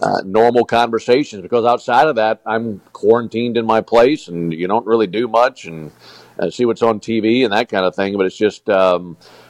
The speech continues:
I, I hope that our listeners find that to be s-,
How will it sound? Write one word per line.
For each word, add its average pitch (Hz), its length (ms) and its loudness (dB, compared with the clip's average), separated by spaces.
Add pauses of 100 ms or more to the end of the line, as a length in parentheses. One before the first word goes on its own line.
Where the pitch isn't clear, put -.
(160)
I, 95 240 2
I 113 160 2
hope 143 280 2
that 123 100 0
our 117 140 2
listeners 117 480 -2
find 117 360 -2
that 113 220 0
to 110 60 -6
be 107 360 -2 (160)
s-, - 260 -14